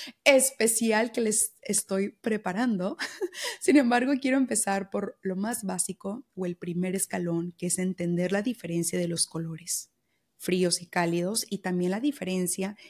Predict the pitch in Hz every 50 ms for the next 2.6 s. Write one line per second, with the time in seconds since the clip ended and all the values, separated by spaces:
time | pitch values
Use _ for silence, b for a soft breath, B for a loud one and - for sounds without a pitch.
0 | B B B 185 185 175 - 175 175 - 180 180 180 - - 180 - 175 170 185
1 | 196 226 233 262 320 339 - - - - - - 185 180 196 208 190 185 175 165
2 | 175 175 175 175 165 160 - - - - - -